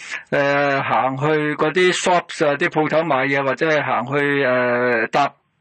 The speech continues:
呃，火車或者搭巴士好啦。咁主要問題我嗰邊呢，係有一條車路，哇，係嗰啲水呢，係倒水咁樣倒。<laughs> 咁呢，所以呢，每次如果係落大雨啦，好似早嗰排嗰啲傾盆大雨咁樣，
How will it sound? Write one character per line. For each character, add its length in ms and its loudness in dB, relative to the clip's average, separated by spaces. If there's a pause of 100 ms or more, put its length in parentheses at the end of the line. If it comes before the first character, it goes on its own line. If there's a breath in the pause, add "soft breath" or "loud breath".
(140)
呃， 300 0
火 200 0
車 180 0
或 80 0
者 120 -2
搭 160 0
巴 200 0
士 160 -2
好 80 -2 (100)
啦。 200 2 (380 loud breath)
咁 200 4
主 80 0
要 60 2
問 160 2
題 60 -4
我 360 0
嗰 40 -2
邊 180 0
呢， 80 2
係 200 0 (120)
有 100 2
一 40 0
條 180 -6
車 300 0
路， 160 0
哇， 160 2
係 60 0
嗰 120 0
啲 80 2
水 380 0
呢， 100 2
係 200 -2
倒 100 -2 (160)
水 360 0
咁 60 2
樣 320 0
倒。 160 -2
<laughs> 680 -2
咁 140 2
呢， 120 4
所 160 4
以 260 4
呢， 160 4 (260 loud breath)
每 180 2
次 220 0
如 80 0
果 100 2
係 180 2
落 200 0 (100)
大 280 0
雨 240 -2
啦， 100 4
好 100 0
似 460 -2
早 120 0
嗰 200 0
排 180 -2
嗰 100 -4
啲 240 2
傾 280 -2
盆 220 -6
大 240 -2
雨 200 -2
咁 60 -2
樣， 160 0